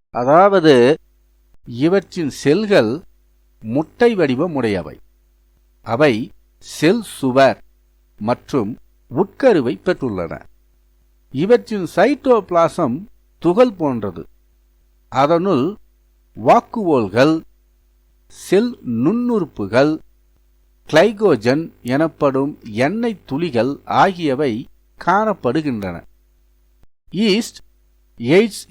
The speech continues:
in fermentation with the help of the enzyme zymase.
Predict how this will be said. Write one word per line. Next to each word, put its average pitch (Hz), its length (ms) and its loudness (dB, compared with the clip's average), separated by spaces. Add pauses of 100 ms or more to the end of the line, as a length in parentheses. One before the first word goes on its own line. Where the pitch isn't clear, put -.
(100)
in 165 80 0 (360)
fermentation 165 800 2 (840)
with 175 180 2 (140)
the 139 180 4
help 208 260 2 (100)
of 131 60 2 (140)
the 151 100 4 (300)
enzyme 170 540 2 (480)
zymase. 104 580 -2